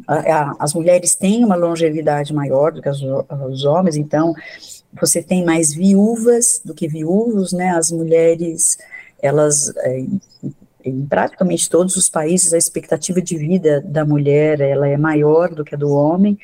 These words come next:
então você tem a solidão e, e você tem uma, uma, do ponto de vista social, né? Você tem, é,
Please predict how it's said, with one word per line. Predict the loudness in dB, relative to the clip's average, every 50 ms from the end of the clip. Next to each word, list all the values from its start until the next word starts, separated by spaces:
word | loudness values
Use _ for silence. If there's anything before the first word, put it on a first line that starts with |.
| -12 -20 -20 -20 -20 _ _
então | -4 0 2 2
você | 2 2 -2 -2 -2 -4
tem | -6 _ 0 2 2 4 2 2 0 0
a | -2 -2 -2
solidão | 0 0 -2 -2 -2 -4 -2 0 2 2 4 2 2 0 -4 -10 _ _ _ _ _ _ _ _ _ _ _ _ -2
e, | -2 0 0 0 0
e | 0
você | 2 2 2 2 2 0 -2
tem | -4 _ -2 -2 2 2 2 2 2 0 -2 -6 _
uma, | -4 -2 0 0 0 0 0 0 0 0 0 0 -2 -2 -4 -8 -10 -14 _ _ _
uma, | -6 -4 -2 -2 0 0 -2 -2 -2 -2 -4 -6 -8 -8 -8 -8 -8 -10 -12 -14 -16 _ _ _ _
do | -8 -2
ponto | 2 2 2
de | 4
vista | 2 2 0 0
social, | 0 -2 -2 0 -2 0 0 0 0 0 0 2 2 2 0 -2 -4 -6
né? | -4 -4 -4 -4 -6 -8 _ _ _ _ _ _ _ _ _ _ _ _ _ _ _ _ -4 -2
Você | -2 0 0 0 -2
tem, | -2 -2 -2 -2 -2 -4 -8 -14 -18 -20 -20 -20 -20 _ _
é, | 0 2 2 2 2 0 0 0 0 0 -2 -2 -4 -4 -6 -10